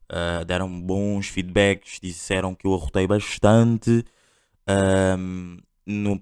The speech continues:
já sei, tenho aqui merdas aí apontadas. Tenho aqui merdas, tenho aqui duas merdas. Tipo, arrotei bué no último episódio. Não arrotei bué, mas arrotei tipo duas vezes. E foi tipo, ó. Tava bué da fango-, fun-,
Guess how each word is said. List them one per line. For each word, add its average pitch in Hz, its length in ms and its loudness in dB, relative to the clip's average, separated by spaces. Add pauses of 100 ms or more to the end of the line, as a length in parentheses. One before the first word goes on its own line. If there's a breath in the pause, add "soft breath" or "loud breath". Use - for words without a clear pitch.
(140)
já 95 180 -4
sei, 90 380 -2
tenho 92 140 -12
aqui - 120 -20
merdas 92 260 -16
aí 92 100 -12
apontadas. 92 540 -2 (280)
Tenho 92 120 2
aqui 90 140 -4
merdas, 82 240 -6
tenho 92 120 -4
aqui 95 120 -6
duas 92 260 0
merdas. 87 300 -4
Tipo, 87 720 -8
arrotei - 300 -2
bué 92 400 2
no 85 100 -14
último 90 260 -6
episódio. 85 500 -4 (100)
Não 107 140 2
arrotei 110 200 4
bué, 92 120 4
mas 85 120 -4
arrotei 90 200 -2
tipo 87 160 -8
duas 90 180 0
vezes. 85 240 -4
E 87 40 -16
foi 85 100 -8
tipo, - 260 -10
ó. 95 220 -2 (960 soft breath)
Tava 104 280 4
bué 110 280 8
da 113 120 10
fango-, 98 600 6
fun-, 90 400 -6